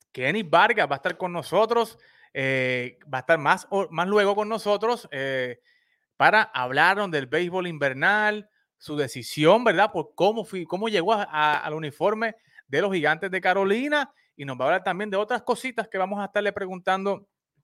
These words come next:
a, eh, Kenny Vargas. Así que no se vaya, no se mueva, porque ya ahorita, en cuestión de minutos, llega Kenny Vargas acá a Fogueo Deportivo,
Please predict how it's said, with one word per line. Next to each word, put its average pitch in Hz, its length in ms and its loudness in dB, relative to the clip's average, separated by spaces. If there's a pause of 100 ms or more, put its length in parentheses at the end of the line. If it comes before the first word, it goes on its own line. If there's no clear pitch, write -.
(340)
a, 170 320 4 (340)
eh, 123 540 -2 (500)
Kenny 202 440 0
Vargas. 208 300 4
Así 190 60 -10
que 175 140 -4
no 165 220 -2
se 254 180 -2
vaya, 196 560 0
no 131 240 -10
se 233 160 -2
mueva, 220 380 2
porque 139 320 -8
ya 190 360 2
ahorita, 165 520 -6 (320)
en 127 100 -12
cuestión 190 300 -8
de 220 100 0
minutos, 220 560 0 (300)
llega 160 340 -2 (100)
Kenny 262 360 -2
Vargas 190 500 0
acá 156 320 0
a 156 180 -4
Fogueo 147 380 -4
Deportivo, 226 800 -2